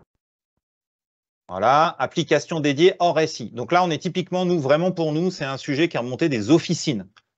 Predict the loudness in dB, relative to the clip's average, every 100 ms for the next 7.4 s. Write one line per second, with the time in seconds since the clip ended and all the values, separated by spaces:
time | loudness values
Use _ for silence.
0 | _ _ -6 2 4 4 2 2 2 0
1 | 0 0 -2 -8 -6 -6 -8 -12 _ _
2 | -4 -2 -2 -6 2 2 2 2 4 4
3 | 2 -2 -2 0 0 0 0 -2 -2 -12
4 | -12 -14 -12 -14 -6 -6 -2 0 2 0
5 | -4 -6 -6 -6 -4 -4 -2 -4 -6 -8
6 | -6 -4 -6 -4 -4 -2 0 0 2 0
7 | 2 2 2